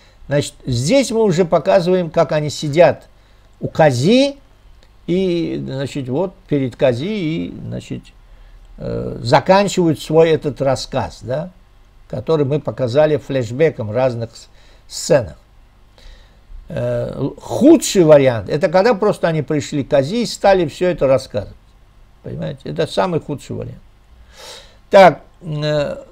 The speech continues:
э, к тому же бедняга говорит: «Правда, что он заплатил?» Та-та-та-та-та-та. Кази позвал моллу. Вот, вот смотрите, здесь моллы Насреддина нету.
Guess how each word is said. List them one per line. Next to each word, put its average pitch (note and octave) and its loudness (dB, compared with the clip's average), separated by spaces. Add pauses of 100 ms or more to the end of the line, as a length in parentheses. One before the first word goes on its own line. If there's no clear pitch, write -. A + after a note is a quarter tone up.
(140)
э, D3 -4
к - -20
тому G3 4
же F#3 -2
бедняга F3 -2
говорит: D#3+ 2
«Правда, F3 4
что D3 -8
он B2 -6
заплатил?» C3+ -6
Та-та-та-та-та-та. D#3 -4
Кази D3+ 0
позвал D#3 2
моллу. C#3 -2
Вот, B2+ 0 (560)
вот E3 4
смотрите, F#3+ 2 (220)
здесь E3+ 2
моллы G3 2
Насреддина E3+ -2
нету. A2 -10